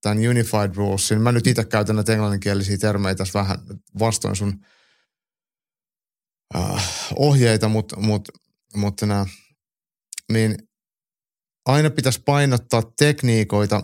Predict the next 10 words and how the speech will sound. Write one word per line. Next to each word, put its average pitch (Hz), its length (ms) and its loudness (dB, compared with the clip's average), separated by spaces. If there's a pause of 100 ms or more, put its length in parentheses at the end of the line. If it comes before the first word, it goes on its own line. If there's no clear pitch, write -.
mitkä 120 320 0
jo, 123 300 2 (960)
äh, - 60 -12 (460)
tai 120 160 2 (100)
arvo-, 135 680 0
arvostaa 151 600 0
tekniikoita 120 880 2
eniten, 123 500 2
mitkä 120 440 0
on 117 320 -2